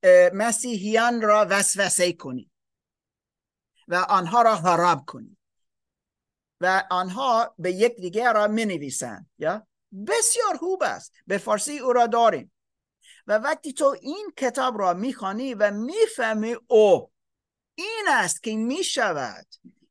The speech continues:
فکر ایشون، تاکتیک، تاکتیک ها، یا، اه، چه متد، چه روش استفاده می‌کنن یا،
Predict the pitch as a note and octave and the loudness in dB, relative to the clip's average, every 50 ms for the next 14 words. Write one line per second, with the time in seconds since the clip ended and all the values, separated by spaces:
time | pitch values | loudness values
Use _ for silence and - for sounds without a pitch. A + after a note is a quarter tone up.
0 | _ _ _ - - - B3+ D4 F4 G4 G#4 G4 - F#4 F4 E4+ B3+ - B3 A#3 | _ _ _ -16 -12 -6 -4 -2 0 0 0 -2 -2 -4 -4 -4 -2 -4 -4 -4
1 | G#3+ - - A#3+ G#3+ F#3 D#3 C3 A#2 A2 - _ _ _ _ _ _ _ _ _ | -4 -4 -4 -4 -4 -4 -4 -4 -6 -8 -14 _ _ _ _ _ _ _ _ _
2 | _ _ _ _ _ _ _ _ - - G#3+ A#3 A#3 A#3 _ - - B3+ C#4 A#3+ | _ _ _ _ _ _ _ _ -4 0 0 0 0 -4 _ -2 2 2 2 2
3 | B3 - - - _ _ _ _ _ - - G3 G3+ G#3 - _ - - A#3 A3 | 0 -4 -18 -20 _ _ _ _ _ -10 -6 -4 -4 -4 -6 _ -8 -8 -6 -6
4 | - - - - A#3+ B3 B3+ B3 A3 G3 D3 B2+ A#2+ _ _ _ _ _ _ _ | -8 -10 -6 -2 0 2 4 4 4 2 0 -2 -6 _ _ _ _ _ _ _
5 | _ _ - D3+ D3+ D#3+ G3 B3 C4 _ _ _ _ _ _ - F3 E3+ E3 E3 | _ _ -6 -2 0 0 0 0 -2 _ _ _ _ _ _ 2 4 6 6 6
6 | D#3+ D#3 D#3+ E3 E3 _ _ _ - - C#4+ D#4+ E4+ E4+ D#4+ _ _ _ _ - | 6 2 -2 -4 -6 _ _ _ -8 -6 -6 -6 -6 -8 -10 _ _ _ _ -4
7 | G3 G3+ A3+ G#3+ G#3 - - - B3 A#3 A3+ G3 E3+ C#3 B2 - _ _ _ _ | 0 4 4 2 2 0 -4 2 2 4 6 4 4 2 0 -6 _ _ _ _
8 | _ - - C4 C#4+ D4 C#4+ C4+ _ _ _ - F3+ F#3+ G3+ G3+ G3 F3+ F3+ A3 | _ -4 -4 -2 -2 -2 -4 -8 _ _ _ -6 -2 -2 0 0 0 -2 0 2
9 | B3 A#3+ G#3+ - - - - - G#3+ G#3+ - - A3 G#3 A3 A3+ C4 D4+ E4+ E4 | 4 4 2 2 -2 -6 -8 -6 -6 -6 -4 -4 -6 -2 2 4 4 4 4 0
10 | D4+ C#4+ C4 - - G3 F3 F3 F3 G3+ A#3+ B3 A#3 G#3 F#3 E3+ E3+ - - G3 | -2 -2 -4 -6 -6 -6 -4 -2 0 2 2 4 4 4 2 2 0 -6 -4 0
11 | F#3 F#3 F3+ E3+ E3+ E3+ | 2 4 4 4 2 -2